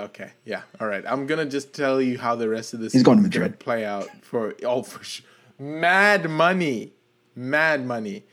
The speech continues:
Speaker 1: He's already been called by, um, Hazard, I'm pretty sure. I think Hazard's already spoken with him 'cause they used to play together at Chelsea, right? So, um, or I guess at one point, um,
Speaker 2: Oh, the national team.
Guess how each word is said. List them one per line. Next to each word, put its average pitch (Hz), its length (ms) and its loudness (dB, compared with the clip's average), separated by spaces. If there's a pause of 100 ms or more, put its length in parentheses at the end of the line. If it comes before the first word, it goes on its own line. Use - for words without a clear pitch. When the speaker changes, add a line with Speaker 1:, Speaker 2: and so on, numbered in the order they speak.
(160)
Speaker 1:
He's 175 260 -4
already 196 320 0
been 160 260 -4
called 147 380 -2
by, 110 320 0
um, 107 440 -4
Hazard, 110 420 -4
I'm 104 140 -10
pretty 120 260 -6
sure. 104 400 -6
I 113 80 -8
think 135 260 -6
Hazard's 117 420 -6
already 110 280 -4
spoken 107 480 -10
with 98 120 -12
him 107 180 -16 (500)
'cause 127 160 -2
they 123 80 0
used 120 320 -4
to - 60 -10
play 120 240 -4
together 110 420 -4
at 98 80 -10
Chelsea, 139 460 -6
right? 117 280 -6
So, 104 360 -10 (460)
um, 104 600 -4 (300)
or 120 260 -2 (220)
I 107 100 -10
guess 113 240 -8
at 107 120 -6
one 110 220 -8
point, 101 340 -10 (600)
um, 101 600 -8 (540)
Speaker 2:
Oh, 180 80 4
the 165 60 8
national 143 320 4
team. 117 260 2